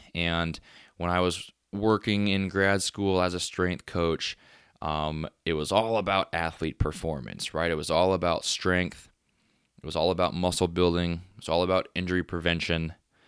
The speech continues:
And that is where the focus of strength training is. When it's personal training, I'm training people, I'm kind of more of a walking billboard of the personal training, right? So if I'm in the gym, I need to,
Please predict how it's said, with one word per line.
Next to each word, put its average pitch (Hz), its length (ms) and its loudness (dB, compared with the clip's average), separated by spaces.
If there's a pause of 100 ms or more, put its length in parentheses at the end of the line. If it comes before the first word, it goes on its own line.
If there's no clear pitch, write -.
(460)
And 85 220 -4
that 80 240 2
is 82 200 -4
where 82 180 0
the 80 100 -2
focus 85 460 -2
of 78 80 -6
strength 85 300 -4
training 82 360 -4
is. 87 200 0
When 87 120 -4
it's - 160 -6 (440)
personal 120 340 2
training, 120 400 6
I'm 98 120 2
training 101 340 0
people, 101 480 2
I'm 90 140 -2
kind 90 260 -2
of 85 60 -2
more 82 260 -2
of 80 120 -4
a 73 160 -4 (560)
walking 82 420 -2
billboard 85 460 2
of 82 80 -2
the 85 80 -4
personal 92 380 -2
training, 110 640 0
right? 95 320 2
So 82 180 -2
if 76 160 -8
I'm 80 120 -8
in 80 120 -6
the 78 60 -8
gym, 104 360 0
I 92 60 0
need 82 240 -6
to, 76 240 -2